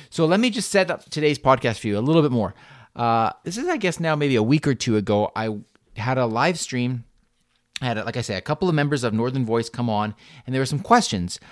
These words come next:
uh, around how skills work.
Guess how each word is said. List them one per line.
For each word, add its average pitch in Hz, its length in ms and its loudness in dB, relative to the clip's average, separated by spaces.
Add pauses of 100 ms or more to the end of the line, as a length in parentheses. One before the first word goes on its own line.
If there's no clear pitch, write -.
(180)
uh, 107 260 -6
around 117 800 0 (1040)
how 143 460 -2
skills 131 480 -4
work. 170 340 -4